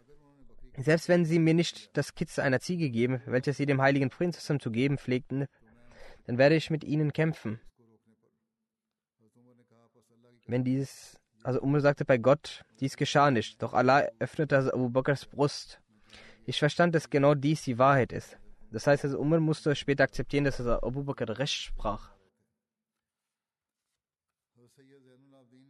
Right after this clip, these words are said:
Hazrat Sayyid Zainul Abidin Waliullah Shah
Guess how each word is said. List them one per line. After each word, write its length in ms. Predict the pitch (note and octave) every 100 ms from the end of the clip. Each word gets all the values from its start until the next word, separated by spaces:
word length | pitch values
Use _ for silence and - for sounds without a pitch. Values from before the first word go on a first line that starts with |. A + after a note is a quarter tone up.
| C3 A#2+ _ _ _ _ _ _ _ _
Hazrat 200 | D3+ D3
Sayyid 300 | - E3+ E3+
Zainul 360 | D#3 E3+ E3 -
Abidin 480 | D3+ D3+ D3 D3+ D#3
Waliullah 340 | C#3+ C#3+ C#3
Shah 460 | C3 C3 B2+ D#3